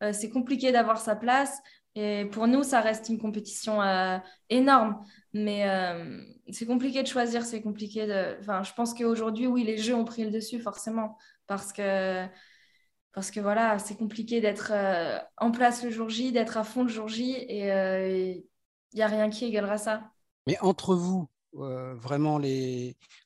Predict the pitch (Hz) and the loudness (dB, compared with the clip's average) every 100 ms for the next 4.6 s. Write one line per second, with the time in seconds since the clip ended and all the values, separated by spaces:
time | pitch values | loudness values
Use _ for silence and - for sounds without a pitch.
0 | - 151 190 156 160 170 156 147 143 139 | -10 -6 -2 0 4 4 4 0 0 0
1 | 143 143 139 131 135 143 160 160 151 - | -2 0 -2 0 0 2 0 -2 -4 -6
2 | 135 139 131 123 143 151 151 - 110 113 | -4 0 0 0 0 0 -2 -6 -6 -6
3 | 120 123 143 139 143 - 151 156 - 135 | -4 -2 0 0 -2 -2 -2 -2 -4 -8
4 | 120 135 135 180 - | -8 -6 -2 0 -2